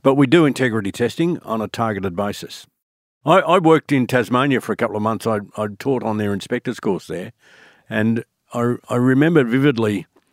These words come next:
they had a wet bar operating there at the academy, and it was entirely run by recruits. And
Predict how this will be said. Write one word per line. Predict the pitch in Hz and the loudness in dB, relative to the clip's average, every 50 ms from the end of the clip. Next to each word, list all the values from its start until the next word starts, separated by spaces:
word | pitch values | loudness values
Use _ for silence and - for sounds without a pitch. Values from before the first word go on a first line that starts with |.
| _ _ _ _ _ | _ _ _ _ _
they | - 127 135 | -2 0 0
had | 117 127 123 | 0 0 0
a | 113 | 0
wet | 101 107 - - - - | 2 2 0 0 0 0
bar | 117 113 104 101 104 107 107 | 0 0 2 0 0 0 -2
operating | 104 - 113 104 101 98 101 98 98 | -2 0 0 0 0 0 -2 -2 -2
there | 98 98 101 107 107 104 95 - | -2 -2 -2 -2 -4 -4 -6 -4
at | - 127 135 113 | -2 -2 -2 0
the | 123 110 | -2 -4
academy, | 101 - - 123 120 107 90 92 98 117 135 - _ _ _ _ _ _ _ _ _ _ _ _ - | -4 -2 -2 0 0 0 -2 -4 -4 -6 -8 -10 _ _ _ _ _ _ _ _ _ _ _ _ -6
and | 120 117 117 120 123 123 - | -2 -2 0 0 0 -2 -2
it | - 139 139 | -4 -2 -2
was | 139 135 120 | 0 0 0
entirely | 135 127 - - - - 135 147 160 156 147 139 | 0 0 -2 -4 -4 0 2 2 4 4 2 2
run | 127 120 131 127 127 120 | 0 0 0 0 0 0
by | 117 113 117 | 0 0 0
recruits. | 113 110 107 101 - 143 131 95 - - - - - - _ _ _ _ _ _ _ _ _ _ - | -2 -4 -6 -4 -2 -2 -2 -2 -4 -10 -14 -16 -16 -18 _ _ _ _ _ _ _ _ _ _ -4
And | 123 117 117 120 117 113 | -2 0 0 0 -2 -4